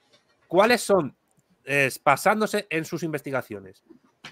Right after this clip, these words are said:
las principales diferencias entre el modelo imperial de España con otros modelos imperiales que llegaron a América? Y pregunto do-, tres en concreto.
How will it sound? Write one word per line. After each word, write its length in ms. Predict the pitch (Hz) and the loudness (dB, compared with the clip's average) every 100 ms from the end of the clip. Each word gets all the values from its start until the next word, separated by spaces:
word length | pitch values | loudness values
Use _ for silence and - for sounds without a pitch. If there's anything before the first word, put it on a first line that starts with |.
| _ | _
las 320 | 139 165 160 | 2 2 2
principales 680 | - 156 - 139 214 226 160 | -4 -8 -8 -4 0 0 -2
diferencias 720 | 147 123 151 175 196 214 - | -6 -4 -4 -4 -8 -8 -10
entre 260 | 139 135 139 | -10 -2 -2
el 60 | |
modelo 320 | 139 135 180 190 | 0 0 0 -2
imperial 560 | 175 160 123 110 101 _ _ | -4 -4 -2 -4 -6 _ _
de 120 | 117 120 | -10 -10
España 560 | - 165 190 208 233 _ _ _ _ _ _ _ _ _ _ _ _ _ _ _ _ _ _ _ | -2 0 0 -4 -14 _ _ _ _ _ _ _ _ _ _ _ _ _ _ _ _ _ _ _
con 220 | 156 165 | 0 0
otros 240 | 196 202 | -2 -2
modelos 300 | 190 190 175 | 0 0 0
imperiales 520 | 170 151 156 180 196 | -4 -4 0 0 -2
que 120 | 185 143 | -6 -6
llegaron 360 | 139 160 170 | -2 -2 -2
a 60 | 151 | -4
América? 480 | 127 110 104 117 117 | -6 -12 -12 -16 -14
Y 180 | 139 139 | -10 -8
pregunto 720 | 143 139 175 190 220 220 202 | -4 -2 -2 -4 -4 -4 -4
do-, 340 | 127 131 131 160 | _ -14 -12 -10
tres 260 | 175 180 | -4 -4
en 100 | 175 | -4
concreto. 580 | 156 139 120 107 _ 92 | -6 -10 -8 -12 _ -20